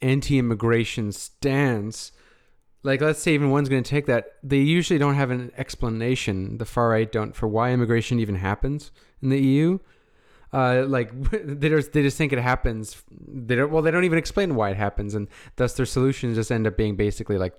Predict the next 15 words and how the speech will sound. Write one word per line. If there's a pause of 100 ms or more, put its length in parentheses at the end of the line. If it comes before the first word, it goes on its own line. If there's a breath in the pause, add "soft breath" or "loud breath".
(640 soft breath)
violence. (440 loud breath)
Uh,
so, (420 loud breath)
and,
um, (840)
also,
you
know,
there
is
an
argument
to
say,
like,